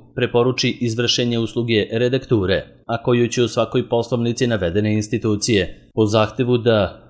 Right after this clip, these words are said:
primene korektori i lektori. Naravno, podrazumeva se da se lektura i korektura vrše i za bilo koju drugu vrstu sadržaja, a za koje postoji uređen prevod,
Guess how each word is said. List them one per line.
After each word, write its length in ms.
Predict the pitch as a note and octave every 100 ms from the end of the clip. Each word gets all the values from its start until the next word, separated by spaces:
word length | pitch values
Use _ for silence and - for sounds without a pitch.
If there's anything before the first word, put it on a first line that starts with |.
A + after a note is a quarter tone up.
| -
primene 440 | A#2 A#2+ B2 B2
korektori 480 | G#2+ F#2+ F#2+ A2+ G#2+
i 40 |
lektori. 480 | G#2 G2 - A2 - - _
Naravno, 560 | A2+ G#2 G#2 G#2 G#2 A2
podrazumeva 640 | G#2+ G#2 G#2 G#2+ G#2 G#2+
se 280 | - A2+ F#2 - _
da 240 | - A2+ A#2
se 140 | -
lektura 520 | G2+ G2 B2 B2 B2 -
i 120 | C3 -
korektura 520 | F#2 F2 - A#2 A#2
vrše 420 | A2 A2 - G#2+ -
i 80 | A#2+
za 120 | A2+
bilo 280 | A2 A2+ A2
koju 220 | C3 C3
drugu 420 | A#2+ B2+ B2+ G#2 G2
vrstu 300 | G2 F2 G#2+
sadržaja, 560 | G#2+ E2 F#2+ G#2 F#2 C#2+ - - -
a 100 | F2
za 160 | F2+
koje 340 | - G2 F#2 G2+
postoji 420 | G#2+ - A2+ A#2
uređen 440 | A#2 A#2 G#2 F#2+
prevod, 380 | F#2+ G2+ G2+ C#2+